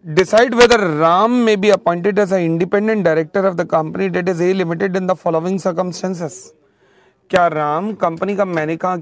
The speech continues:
Ram company का इंडिपेंडेंट director appoint हो सकता है? आ, देखना शुरू करते हैं। पहला, राम स्पाउस is holding a directorship in the A Limited। क्या कहेंगे, yes or no? अगर राम की स्पाउस is holding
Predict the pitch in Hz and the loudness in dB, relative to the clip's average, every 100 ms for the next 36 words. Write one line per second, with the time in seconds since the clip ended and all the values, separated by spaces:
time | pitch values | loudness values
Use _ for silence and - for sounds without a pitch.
0 | - _ - 160 143 156 156 175 170 180 | -12 _ -6 -4 -4 -6 -6 -6 -6 -4
1 | 202 202 185 175 190 196 202 170 160 151 | -4 -2 -2 -4 -4 -4 -2 -2 -4 -4
2 | 185 160 170 170 156 190 - 185 131 _ | -2 -2 -4 -6 -6 -6 -4 -6 -6 _
3 | _ _ _ _ _ _ 180 160 160 156 | _ _ _ _ _ _ -2 2 2 0
4 | 160 170 214 202 190 190 202 185 196 185 | -4 -4 -4 -2 -2 -2 -2 0 2 2
5 | 151 170 214 - - 160 160 - _ - | 0 -2 -2 -6 -2 0 -2 -6 _ -6
6 | 165 160 170 202 196 143 147 147 196 196 | -2 -2 -2 -2 0 -2 -2 -4 -6 -6
7 | 185 175 175 165 156 147 131 139 - _ | -4 -2 0 0 -2 -4 -8 -14 -18 _
8 | _ - - - 208 180 156 147 143 190 | _ -20 -14 2 2 2 0 0 2 2
9 | 196 202 170 147 131 _ _ _ - _ | 2 2 2 0 -4 _ _ _ -20 _
10 | _ _ - 180 208 170 175 226 208 240 | _ _ 0 2 4 4 4 2 0 -2
11 | - - 156 151 170 - - _ _ - | -2 2 2 4 0 -6 -20 _ _ -2
12 | 202 170 156 185 220 | 0 2 2 2 2